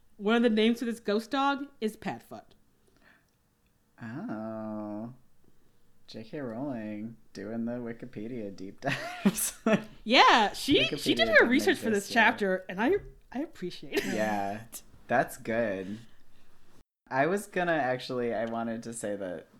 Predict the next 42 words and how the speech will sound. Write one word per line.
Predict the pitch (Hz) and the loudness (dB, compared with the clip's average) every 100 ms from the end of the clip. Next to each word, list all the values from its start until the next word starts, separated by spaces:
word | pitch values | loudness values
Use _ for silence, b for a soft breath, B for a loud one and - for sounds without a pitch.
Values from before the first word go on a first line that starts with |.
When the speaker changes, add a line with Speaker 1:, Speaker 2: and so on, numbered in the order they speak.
| _ _ - - | _ _ -20 -10
Speaker 2:
I, | 117 104 92 80 - - - - - - - | -6 -6 -8 -12 -14 -16 -18 -20 -20 -14 -8
I | 110 | -6
don't | 104 101 98 - | -2 -4 -4 -6
like | 113 110 - | -6 -6 -8
the | |
part | 123 - 117 113 113 | -8 -2 -2 -2 -4
where, | 110 104 98 82 | -4 -4 -6 -8
so | - 110 | -10 -8
they | 107 | -8
thought | 107 - 110 110 107 | -8 -6 -4 -6 -6
that | 104 104 101 95 - | -6 -4 -6 -6 -8
the | 110 | -10
first | 104 - 104 98 | -12 -10 -10 -10
person | - 101 104 | -10 -10 -8
to | 104 | -10
be | 104 | -10
buried | 101 98 95 | -10 -10 -10
in | 107 101 | -10 -12
a | |
churchyard | 104 - 101 - 208 214 | -12 -12 -12 -10 -10 -10
had | 98 - | -12 -14
to | 107 | -14
haunt | 107 104 107 | -12 -12 -10
it | 101 - | -12 -12
to | 107 | -14
protect | - 101 - - - | -14 -14 -14 -14 -10
it, | 110 113 - B B B 110 | -6 -6 -8 B B B -6
and | 110 | -6
so | 107 104 | -4 -4
they | 104 | -2
would | 101 104 90 | -4 -6 -8
bury | 95 87 92 92 95 95 - | -10 -8 -6 -6 -8 -10 -10
a | 104 | -10
black | 95 - 98 90 - | -12 -8 -6 -6 -10
dog | - 90 92 - | -8 -6 -6 -8
before | 104 - 104 | -12 -10 -8
they | 98 | -8
buried | 95 90 92 92 | -10 -10 -10 -10
any | 90 92 | -10 -10
people | 95 92 92 | -12 -14 -12
in | 90 90 | -12 -12
it, | 85 90 | -12 -16